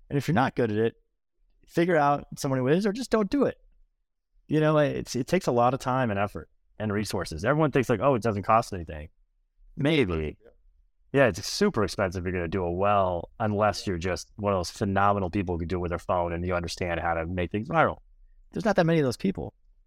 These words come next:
Speaker 1: But yeah, it's, it's, it is fun to hop on things and just have people prognosticate. I'm one of them. I'm always, "Do this, don't do that." And, you know, shit changes quick in
Speaker 2: So
Speaker 1: C P G.
Speaker 2: relating, you know, uh,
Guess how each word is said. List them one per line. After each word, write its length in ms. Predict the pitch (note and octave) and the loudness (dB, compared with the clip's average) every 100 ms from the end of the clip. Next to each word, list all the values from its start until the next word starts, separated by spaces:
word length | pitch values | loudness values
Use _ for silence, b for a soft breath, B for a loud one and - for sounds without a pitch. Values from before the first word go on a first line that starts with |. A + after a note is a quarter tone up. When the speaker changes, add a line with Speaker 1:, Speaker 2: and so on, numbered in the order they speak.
| _ _ _ _ | _ _ _ _
Speaker 1:
But 180 | C3 B2+ | -2 2
yeah, 140 | D3+ | 2
it's, 340 | A#2 A#2+ - - | 2 0 -6 -8
it's, 220 | C3 - | -8 -8
it 80 | - | -6
is 300 | C#3+ D#3+ D3+ | -2 0 -2
fun 440 | - D3 C3+ A#2+ - | 2 2 4 0 -4
to 220 | A#2+ G#2 | -2 0
hop 240 | G2 A2+ A#2 | 4 4 4
on 140 | G#2 | 2
things 240 | G#2 A2+ | 0 0
and 100 | G#2 | 0
just 160 | F#2+ F#2 | -2 0
have 220 | G2 F#2 | 0 0
people 220 | G#2 F#2 | -4 -6
prognosticate. 760 | F2+ G2 F2 F#2 G2 - D#3 - | -2 0 0 0 -2 0 0 2
I'm 160 | F2+ | -2
one 180 | D#2 D#2+ | -2 -4
of 100 | D#2+ | -4
them. 180 | F2+ G#2+ - - | -4 -8 -12 -14
I'm 160 | - F2 | -8 -6
always, 260 | E2+ D#2+ - A#2+ | -4 -6 -8 -2
"Do 160 | D#3+ | 2
this, 240 | D3 A#2 - | 4 2 2
don't 180 | G#2 | -2
do 80 | G#2 | 0
that." 260 | G2+ F#2+ - _ _ _ _ _ _ _ - | 0 -2 -6 _ _ _ _ _ _ _ -6
And, 300 | G#2+ G#2 F#2+ - - - | 0 0 0 -8 -20 -10
you 160 | C#3 B2 | 0 2
know, 100 | F2 | 2
shit 280 | - F3+ E3 | 0 0 0
changes 360 | D3+ C3 F#2 | 0 0 -2
quick 460 | - - F#2+ - - _ _ _ _ _ G#2+ | -6 -4 -4 -6 -20 _ _ _ _ _ -6
in 180 | F#2 | -6
Speaker 2:
So 140 | E2 G2 | -4 0
Speaker 1:
C 80 | E3+ | 0
P 60 | |
G. 200 | C3+ C#2 _ _ _ _ - | -2 -10 _ _ _ _ -8
Speaker 2:
relating, 680 | D3 D#3+ D3+ D#3 F#3+ F3 D3 | 2 2 4 2 2 0 2
you 100 | D3+ | 4
know, 240 | C3+ A2 - - | 4 0 -8 -2
uh, 160 | C#3+ | -2